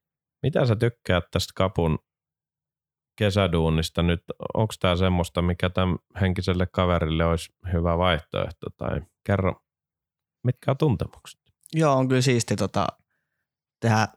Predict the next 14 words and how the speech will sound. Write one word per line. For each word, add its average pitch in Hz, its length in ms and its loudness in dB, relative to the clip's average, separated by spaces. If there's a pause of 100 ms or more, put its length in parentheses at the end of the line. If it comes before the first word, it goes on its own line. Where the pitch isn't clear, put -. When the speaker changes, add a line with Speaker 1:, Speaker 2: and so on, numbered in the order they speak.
(260)
Speaker 2:
niinku 123 160 0
näkee 123 380 2
tän, 107 180 0
että 107 240 -4 (200)
miten 110 300 0
tää - 260 -2 (340)
menee 104 260 2
täältä, 101 240 0 (760)
kun - 140 -6
tää 101 140 0
tuotetaan 110 580 2
tää 107 280 -2 (600)
kumi 104 340 0
ja 98 80 -2